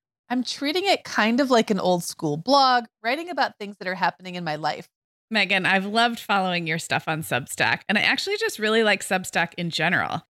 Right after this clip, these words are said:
Speaker 1: You know, we've both been a lot less active on Instagram lately, and I'm finding that Substack scratches that itch to connect and create without all the busyness of a typical social media feed.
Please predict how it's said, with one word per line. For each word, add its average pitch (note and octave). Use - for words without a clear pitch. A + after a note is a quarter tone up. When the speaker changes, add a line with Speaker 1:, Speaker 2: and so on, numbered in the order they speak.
Speaker 1:
You C4+
know, D4
we've D4+
both D#4
been G4+
a C#4+
lot F#3+
less A#3
active G3
on E3+
Instagram A3
lately, C4
and C#4+
I'm C#4+
finding F4
that G3+
Substack G#3+
scratches G#3+
that F#3+
itch F3+
to D#3+
connect A#3+
and G3+
create D#3+
without A#3
all A3+
the F#3+
busyness E3+
of D3+
a D#3
typical E3
social D#3+
media B3+
feed. G#2